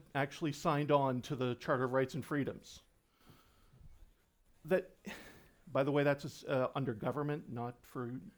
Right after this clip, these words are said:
private people. Anyway, just a pet peeve I have as a law-, as an ex-lawyer. We imagine that we can say to God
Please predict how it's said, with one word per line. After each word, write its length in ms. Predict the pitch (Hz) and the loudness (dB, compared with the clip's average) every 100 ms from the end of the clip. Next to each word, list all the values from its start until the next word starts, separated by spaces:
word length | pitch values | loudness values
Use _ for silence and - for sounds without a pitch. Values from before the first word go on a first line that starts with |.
| _ | _
private 340 | 143 131 123 | -2 -2 -2
people. 380 | - 139 175 180 180 - - - | -2 -2 0 -2 -4 -16 -16 -6
Anyway, 200 | 120 113 | -4 -2
just 180 | 127 - | -6 -6
a 80 | 139 | -6
pet 260 | - 135 - | 0 -2 -2
peeve 280 | - 120 110 | -4 -2 -2
I 100 | 110 | -4
have 240 | 120 110 | -4 -6
as 120 | 110 | -8
a 40 | 117 | -8
law-, 220 | 117 - | -6 -6
as 180 | 123 110 | -8 -8
an 120 | - - | -6 -6
ex-lawyer. 640 | 120 - 131 131 117 107 - _ - - - - - - _ _ _ _ _ _ _ _ _ _ - - - - - _ _ _ _ | -6 -6 -2 0 -2 -4 -10 _ -20 -20 -20 -20 -20 -20 _ _ _ _ _ _ _ _ _ _ -16 -16 -16 -20 -20 _ _ _ _
We 160 | 196 247 | 2 6
imagine 480 | 240 277 311 233 | 8 8 8 6
that 120 | 233 214 | 4 4
we 80 | |
can 160 | 202 180 | 2 -2
say 260 | - 190 196 | 0 2 4
to 80 | |
God 380 | 175 160 147 160 | 4 4 6 4